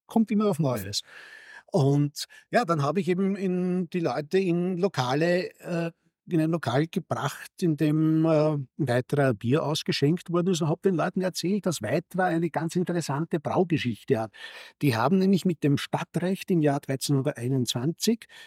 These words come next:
äh, das Recht zum Bierbrauen und vor allem zum Bierausschank bekommen, mitsamt einem Meilenrecht. Also rund um die Stadt Weitra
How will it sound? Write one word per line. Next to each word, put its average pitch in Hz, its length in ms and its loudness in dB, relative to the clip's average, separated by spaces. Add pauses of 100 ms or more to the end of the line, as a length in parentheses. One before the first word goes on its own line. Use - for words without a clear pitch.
(240)
äh, 139 380 4 (220)
das 143 400 -2 (340)
Recht 147 640 -2 (320)
zum 160 400 -2 (100)
Bierbrauen 151 1200 0 (120)
und 139 200 -8
vor - 140 -8
allem 131 160 -4
zum 131 180 -4
Bierausschank 127 800 -6
bekommen, 87 440 -10
mitsamt 131 460 -4
einem 135 220 2
Meilenrecht. 135 720 2
Also 123 160 -2
rund 165 380 4
um 165 140 2
die 147 100 0
Stadt - 360 -4
Weitra 151 500 -2